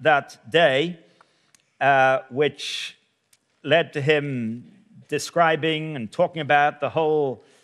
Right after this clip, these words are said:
earthly career of Jesus, leading to his, uh, exaltation to the right hand of the Father, et cetera. And he finishes in verse thirty-six, "Therefore let all Israel be assured of this, God has made this Jesus, whom you crucified, both Lord and Christ."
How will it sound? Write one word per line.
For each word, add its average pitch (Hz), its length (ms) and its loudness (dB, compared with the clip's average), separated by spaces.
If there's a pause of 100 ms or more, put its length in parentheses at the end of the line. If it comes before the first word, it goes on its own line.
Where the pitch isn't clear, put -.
(360)
earthly 170 420 0
career 170 580 2 (100)
of 127 240 0
Jesus, 170 800 -4 (640)
leading 180 480 -2
to 151 200 -2
his, 139 380 0
uh, 131 300 2
exaltation 175 800 -2
to 143 40 -6
the 131 60 -2
right 180 220 2
hand 165 200 -2
of 156 60 -8
the 156 80 -4
Father, 170 580 2 (280)
et 135 160 -4
cetera. 170 520 0 (220)
And 156 140 2
he 156 80 -4
finishes 180 500 -4
in 165 80 -4
verse 170 260 0
thirty-six, 175 520 -4
"Therefore 202 680 0
let 202 140 2
all 202 160 0
Israel 202 340 -2
be 202 140 -4
assured 196 340 -4
of 190 140 -2
this, 208 200 -4 (300)
God 214 260 6
has 208 160 -4
made 196 280 0
this 196 160 -8
Jesus, 196 420 -4
whom 185 160 -4
you 190 140 -2
crucified, 175 580 -4
both 180 220 0
Lord 180 180 -2
and 208 140 -6
Christ." 190 340 -4